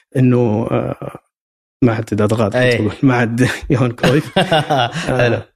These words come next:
Speaker 1: معهد، آه، يوهان كرويف كان إشراف شخصي منه. كان عنده طبعًا في أمست-، أمستردام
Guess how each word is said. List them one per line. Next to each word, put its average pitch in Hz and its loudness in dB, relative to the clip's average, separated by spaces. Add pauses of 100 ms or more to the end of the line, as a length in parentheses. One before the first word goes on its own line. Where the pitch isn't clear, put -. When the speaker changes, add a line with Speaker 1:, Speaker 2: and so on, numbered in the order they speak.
(200)
Speaker 1:
معهد، 123 2
آه، 113 2
يوهان 127 2
كرويف 123 0
كان 113 -2
إشراف 120 0
شخصي - -4
منه. 110 2
كان 120 -2
عنده 113 2
طبعًا 110 -2
في 113 -2
أمست-، 113 -2
أمستردام 117 0